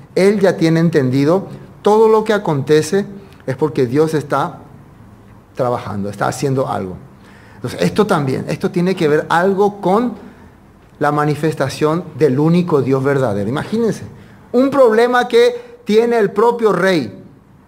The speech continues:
de Babilonia, Daniel interpreta, ya, ya está pensando, esto es una cosa que Dios está haciendo.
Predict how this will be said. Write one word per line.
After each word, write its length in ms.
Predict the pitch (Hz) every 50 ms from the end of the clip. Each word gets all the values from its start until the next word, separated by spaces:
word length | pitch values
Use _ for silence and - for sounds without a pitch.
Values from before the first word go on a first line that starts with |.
| _ _ _ _ - -
de 120 | - 175 175
Babilonia, 760 | 180 180 175 170 156 175 180 185 196 208 214 208 208 - - - - -
Daniel 600 | - 165 156 156 151 165 175 175 180 202 - - - -
interpreta, 640 | 165 165 156 - 156 147 147 165 160 160 165 165
ya, 420 | 147 139 180 196 196 190 190 185 170
ya 80 | 175
está 220 | 156 - - 180 -
pensando, 480 | 185 175 156 - - 175 180 175 196 185
esto 320 | 175 180 175 180 - 190
es 140 | 175 - 175
una 200 | 175 175 165 151
cosa 320 | - 151 151 151 156 165
que 140 | 156 156 139
Dios 240 | 123 117 143 143 135
está 240 | 131 - - 117 110
haciendo. 260 | 110 - - 92